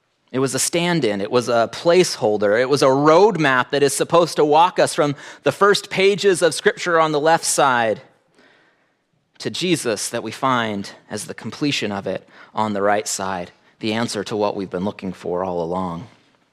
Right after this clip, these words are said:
I love that Jesus is described as the greater and more perfect tabernacle, just another way of saying the true and better sacrifice. Jesus ushers in a new covenant,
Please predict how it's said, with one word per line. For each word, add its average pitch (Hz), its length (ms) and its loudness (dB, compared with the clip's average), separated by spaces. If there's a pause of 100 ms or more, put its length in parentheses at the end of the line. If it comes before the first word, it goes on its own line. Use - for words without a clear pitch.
(720)
I 120 60 -2
love 117 180 2
that 101 100 -2
Jesus 131 340 -2
is 117 120 -4
described 120 400 2
as 113 120 0
the 139 60 0
greater 135 400 2
and 120 100 2
more 120 140 2
perfect 131 360 0
tabernacle, 123 580 2
just - 140 -6
another 143 220 2
way 135 140 4
of 123 80 2
saying 131 220 2
the 117 60 2
true 165 420 4 (260)
and 139 220 0
better 131 400 4 (120)
sacrifice. 113 1000 -2 (880)
Jesus 160 360 0
ushers 165 540 2
in 175 300 0
a 147 60 2
new 151 200 2
covenant, 165 680 0